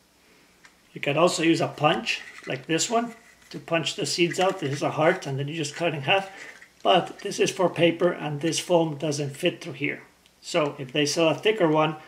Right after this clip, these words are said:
I'll get that next time and just punch the seeds out.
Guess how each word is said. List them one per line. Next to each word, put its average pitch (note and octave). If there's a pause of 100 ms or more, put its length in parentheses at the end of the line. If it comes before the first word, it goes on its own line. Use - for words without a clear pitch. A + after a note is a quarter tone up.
(240)
I'll D3+
get C#3+
that D#3+
next D3
time D3
and C3
just C#3
punch D#3+
the C#3+
seeds C3+
out. -